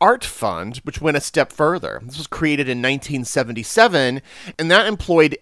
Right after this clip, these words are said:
contemporary artists to stage public art exhibitions throughout the city.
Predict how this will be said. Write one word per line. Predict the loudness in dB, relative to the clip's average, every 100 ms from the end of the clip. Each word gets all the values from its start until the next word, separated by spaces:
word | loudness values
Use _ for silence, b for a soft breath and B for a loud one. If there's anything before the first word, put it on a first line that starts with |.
| -12 -4
contemporary | -4 -2 -2 -2 2 2 4 2 0
artists | 0 -2 -8 -14 -18 _
to | -6
stage | -6 0 2 2 -2 -8 -10
public | -4 -2 -2 -4 2
art | 2 2
exhibitions | -4 -8 -6 -6 0 0 0 0 -2 -4 -10 b b -2
throughout | 2 2 _
the | -12
city. | -4 -4 -4 -10